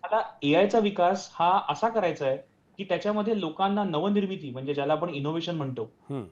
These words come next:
Speaker 1: त्याला आपल्याला पुढे आणायचं आहे. आणि अकाउंटेबिलिटी, कारण आज कसं आहे, कसं आहे की मी कुठलाही एआय प्रोग्राम लिहिला, त्याचा कोणावर काय परिणाम झाला, त्याची जबाबदारी कोण घेणार?
Speaker 2: अगदी.
Speaker 1: म्हणून इनोव्हेशन आणि अकाउंटेबिलिटी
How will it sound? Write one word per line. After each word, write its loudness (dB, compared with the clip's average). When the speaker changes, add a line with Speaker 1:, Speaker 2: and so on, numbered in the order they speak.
Speaker 1:
त्याला 2
आपल्याला -2
पुढे -2
आणायचं -4
आहे. -8
आणि -2
अकाउंटेबिलिटी, -2
कारण -2
आज 0
कसं -2
आहे, -2
कसं -4
आहे -2
की -4
मी 0
कुठलाही -2
एआय 0
प्रोग्राम -4
लिहिला, -2
त्याचा -6
कोणावर -2
काय -2
परिणाम -4
झाला, -6
त्याची -4
जबाबदारी 0
कोण -6
घेणार? -6
Speaker 2:
अगदी. -12
Speaker 1:
म्हणून -2
इनोव्हेशन -2
आणि -6
अकाउंटेबिलिटी 0